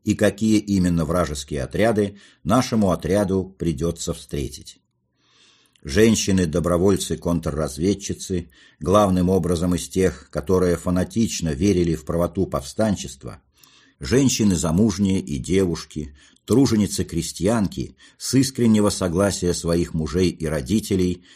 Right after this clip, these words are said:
делали все для того, чтобы всюду прорываться сквозь рогатки контрреволюционных сил –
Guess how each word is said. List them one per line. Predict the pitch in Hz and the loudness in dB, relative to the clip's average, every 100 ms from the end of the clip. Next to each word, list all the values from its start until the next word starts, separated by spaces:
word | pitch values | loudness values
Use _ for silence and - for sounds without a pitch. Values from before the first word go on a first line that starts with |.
| _ | _
делали | 69 127 139 117 107 | 2 4 6 4 2
все | 95 - - 101 | 0 -4 0 0
для | 73 78 | 2 -4
того, | - 69 101 120 95 | -4 -2 0 0 -4
чтобы | - - 90 71 | -6 -2 0 -2
всюду | 69 - 123 107 | -4 -2 0 0
прорываться | - 90 82 82 98 - 92 85 - | 0 0 2 2 0 -2 -4 -4 -6
сквозь | - 87 95 80 | -4 0 0 0
рогатки | 69 85 104 - - | -6 0 -2 -2 -6
контрреволюционных | 87 - 92 80 82 82 80 73 - 85 85 78 - | -4 0 -2 0 -2 -2 -2 -4 -4 -2 -2 -2 -8
сил – | - 80 65 | -8 -6 -6